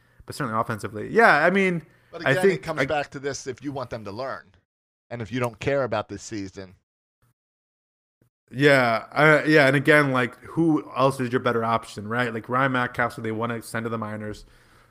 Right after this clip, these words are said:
Speaker 2: I
Speaker 1: both
Speaker 2: ima-
Speaker 1: for
Speaker 2: Right.
Speaker 1: service time and to improve his outfield skills. Um, s-, so yeah, I would imagine Dwight Smith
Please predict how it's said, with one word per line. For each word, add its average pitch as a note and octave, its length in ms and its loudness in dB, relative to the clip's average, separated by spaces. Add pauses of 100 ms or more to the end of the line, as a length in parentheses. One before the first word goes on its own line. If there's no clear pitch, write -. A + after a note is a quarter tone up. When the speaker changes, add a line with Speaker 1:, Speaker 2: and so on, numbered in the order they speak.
Speaker 2:
I D3 100 -6
Speaker 1:
both A#2+ 160 2
Speaker 2:
ima- A#2 60 -8
Speaker 1:
for G#2+ 520 0
Speaker 2:
Right. D#2 140 -12 (200)
Speaker 1:
service C3 400 2
time A#2+ 340 2
and A#2+ 180 -4
to B2 60 -2
improve A#2 280 -2
his A2 100 -4
outfield A2 380 -2
skills. G#2 540 -10 (640)
Um, G#2+ 380 -2
s-, - 220 -20
so - 240 -2
yeah, C#3 320 4
I C3+ 120 6
would E3+ 100 6
imagine A#2+ 480 4
Dwight A2+ 340 -4
Smith - 460 -12